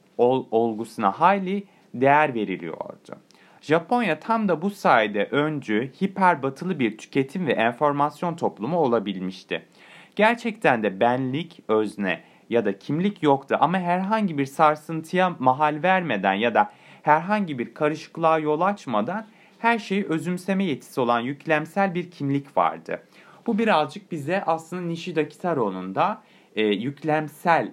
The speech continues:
yani ben bir yerim, e, felsefesini, boşluk felsefesini hatırlatıyor, hatırlayacağınız üzere podcastlerden. Bu dediğimiz gibi Nishida'nın içinde imparator sisteminin özünü,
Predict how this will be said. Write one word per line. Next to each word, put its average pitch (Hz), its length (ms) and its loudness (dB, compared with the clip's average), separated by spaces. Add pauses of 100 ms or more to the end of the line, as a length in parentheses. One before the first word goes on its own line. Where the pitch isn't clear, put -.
yani 110 440 0
ben 160 280 0
bir 175 120 -4
yerim, 131 460 0 (760)
e, 92 460 -2 (1080)
felsefesini, 113 800 -2
boşluk 131 640 -4
felsefesini 110 880 -4 (160)
hatırlatıyor, 92 720 -4
hatırlayacağınız 92 680 -2
üzere 87 240 -4
podcastlerden. 92 920 -4
Bu 202 240 -2
dediğimiz 170 460 -2
gibi 95 240 -2 (380)
Nishida'nın 165 600 -2
içinde 175 460 -4
imparator 175 600 0
sisteminin 113 600 -2
özünü, 123 540 -6